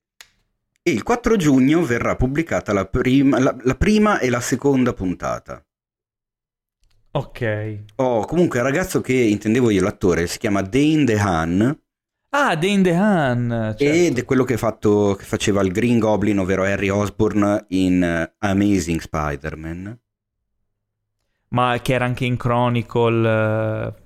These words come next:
Speaker 2: credo che abbia esordito, comunque Chronicle è quello che l'ha reso famoso.
Speaker 1: Sì, esatto,
Speaker 2: Eh,
Speaker 1: bravissimo, era lui. Si è visto ultimamente in, nel Valerian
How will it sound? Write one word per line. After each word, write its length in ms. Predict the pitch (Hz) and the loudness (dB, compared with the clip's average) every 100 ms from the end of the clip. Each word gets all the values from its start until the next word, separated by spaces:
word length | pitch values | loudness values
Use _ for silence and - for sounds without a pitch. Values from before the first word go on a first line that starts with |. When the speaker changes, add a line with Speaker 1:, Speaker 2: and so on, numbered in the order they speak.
| - | -8
Speaker 2:
credo 240 | - 156 | -2 0
che 60 | 120 | 0
abbia 200 | 123 120 | -2 -2
esordito, 520 | 110 107 120 143 110 | 0 -2 -4 -6 -6
comunque 380 | 113 117 113 107 | -4 -4 -2 -4
Chronicle 460 | 120 117 110 104 | -2 -2 -2 -2
è 40 | 104 | -2
quello 180 | 107 107 | 0 0
che 40 | |
l'ha 140 | 104 107 | 0 0
reso 200 | 107 104 | -2 -4
famoso. 360 | 107 104 98 | -6 -8 -8
Speaker 1:
Sì, 320 | - - 127 208 | -4 0 2 2
esatto, 440 | 131 95 85 139 | 0 0 0 0
Speaker 2:
Eh, 20 | |
Speaker 1:
bravissimo, 600 | 135 127 104 80 - 80 80 | 2 0 -2 -4 -4 -6 -4
era 100 | 85 | 0
lui. 600 | 117 143 156 151 151 147 | 2 4 4 4 4 2
Si 140 | - | 0
è 20 | |
visto 300 | 90 95 - | -2 -2 0
ultimamente 500 | 95 92 92 92 90 | -2 0 -2 -2 0
in, 420 | 90 87 87 85 85 | 0 0 -2 -4 -6
nel 460 | 80 82 80 80 | -4 -4 -6 -6
Valerian 640 | 80 92 95 98 104 107 | -2 0 0 2 0 2